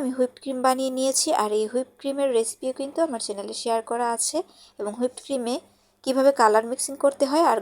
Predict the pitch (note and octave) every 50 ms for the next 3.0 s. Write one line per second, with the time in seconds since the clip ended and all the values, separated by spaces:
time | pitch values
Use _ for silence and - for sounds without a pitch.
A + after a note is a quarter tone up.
0 | G3 G#3+ A3 A3+ A3+ A#3+ B3+ B3+ B3+ - C4 B3 B3+ B3+ C4+ C4+ - - - C4+
1 | C4+ C4+ C4+ C4+ C4 C4 C4+ C4 C4+ C4 B3+ A#3+ G#3+ A#3 C#4 - - C4+ A#3 A3+
2 | - A#3 G#3+ - A3+ A3 A3+ - - A#3+ - A#3 A#3+ C4 B3+ A3 G#3 G#3 G#3